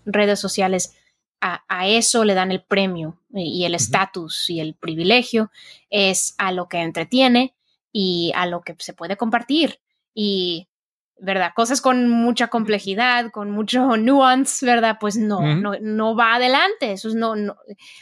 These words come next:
Speaker 1: Entonces yo en Twitter, cuando veo a la gente que es más popular en los temas políticos, son los, los que nos dividen. So-, eh, son
Speaker 2: Claro.
Speaker 1: ellos. Y, y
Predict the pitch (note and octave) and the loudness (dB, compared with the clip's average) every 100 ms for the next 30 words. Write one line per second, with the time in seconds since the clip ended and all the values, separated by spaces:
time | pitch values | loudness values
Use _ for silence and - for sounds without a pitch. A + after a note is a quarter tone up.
0 | _ - A#3 A#3 B3+ B3+ B3 D#4 E4 D4+ | _ -6 -2 0 4 4 2 2 2 4
1 | D4 C4+ G3+ F#3+ F#3 G#3+ A3+ G#3+ G3 G3 | 2 0 -2 -2 0 2 2 2 -2 -4
2 | G3+ - G#3 F#3 A3 A3 G#3+ - F#3+ F3 | -8 -10 -10 -6 -2 -2 -2 -2 -4 -2
3 | E3+ D#3+ _ - G#3+ A3+ - G3+ G#3 A3 | -6 -8 _ -2 2 2 0 -2 2 4
4 | A#3 A3+ A3 F#3+ F3+ - G3 F3+ - G#3 | 4 2 0 -4 -6 -4 -4 -4 -4 -2
5 | A3+ A3+ G#3+ F#3+ _ _ _ _ - - | -2 -4 -4 -6 _ _ _ _ -4 0
6 | A#3 C4 D#4 D#4+ C#4 - G#3+ A#3 A#3 B3 | 2 2 4 4 2 -2 -4 -2 -2 -2
7 | A#3+ B3 C4 C4+ G#4 E5 A3 - _ _ | 0 2 2 4 6 4 0 -6 _ _
8 | - C#4 - B3 - C#4 D4+ G#4+ E5 C#5 | -10 -6 -6 -6 -4 0 2 2 2 2
9 | A3 - _ _ _ - C#4 - C4+ B3+ | 0 -8 _ _ _ -2 -2 0 0 2
10 | A#3+ G#3+ | 2 0